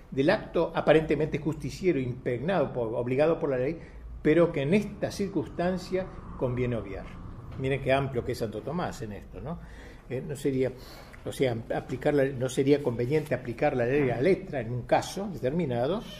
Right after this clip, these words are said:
ya que en tales casos sería realidad el adagio sumum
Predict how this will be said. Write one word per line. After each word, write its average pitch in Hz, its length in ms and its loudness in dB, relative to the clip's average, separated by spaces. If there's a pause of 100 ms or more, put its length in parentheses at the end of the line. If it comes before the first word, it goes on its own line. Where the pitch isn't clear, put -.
(420)
ya 160 300 4
que 147 80 0
en 120 100 -2
tales 175 280 4
casos 185 320 2
sería 151 440 4 (240)
realidad 139 580 6
el 131 120 6
adagio 135 640 6
sumum 170 580 2